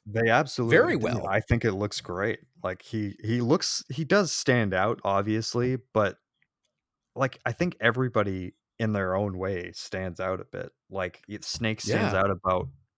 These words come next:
Speaker 1: above everyone else, like, every other humanoid, 'cause he's the most
Speaker 2: Mm-hmm.
Speaker 1: humanoid,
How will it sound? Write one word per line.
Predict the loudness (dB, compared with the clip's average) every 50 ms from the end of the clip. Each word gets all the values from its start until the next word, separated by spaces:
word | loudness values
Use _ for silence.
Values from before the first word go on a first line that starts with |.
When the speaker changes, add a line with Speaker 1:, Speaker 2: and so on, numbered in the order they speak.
| _ -8
Speaker 1:
above | -6 -2 0 0 0 0 -2
everyone | -4 -4 -2 -2 -4 -2 -4 -4
else, | -4 -4 -6 -6 -10 -12 -12 -14 -18 _ _ -10
like, | -10 -10 -8
every | -6 -6 -4 -2 -2
other | -2 -4 -6
humanoid, | -8 -6 -6 -6 -6 -6 -8 -8 -10 -12
'cause | -12 -12 -10
he's | -10 -10 -8 -8
the | -8 -6
most | -4 -4 -4 -6 -8 -8
Speaker 2:
Mm-hmm. | -8 -6 -6
Speaker 1:
humanoid, | -6 -6 -8 -8 -10 -14